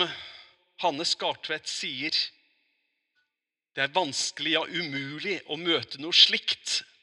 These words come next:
med kjærlighet og rosetog. I Israel vet alle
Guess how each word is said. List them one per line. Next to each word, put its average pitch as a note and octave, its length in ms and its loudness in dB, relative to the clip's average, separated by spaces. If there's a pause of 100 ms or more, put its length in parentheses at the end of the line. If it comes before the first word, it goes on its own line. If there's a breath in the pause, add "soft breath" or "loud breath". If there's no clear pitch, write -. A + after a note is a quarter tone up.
(120)
med D3 120 0
kjærlighet C3 640 0
og D3+ 80 -4
rosetog. B2+ 720 -2 (760 soft breath)
I E3+ 80 8 (220)
Israel E3+ 400 0
vet E3 200 2 (120)
alle D#3 340 0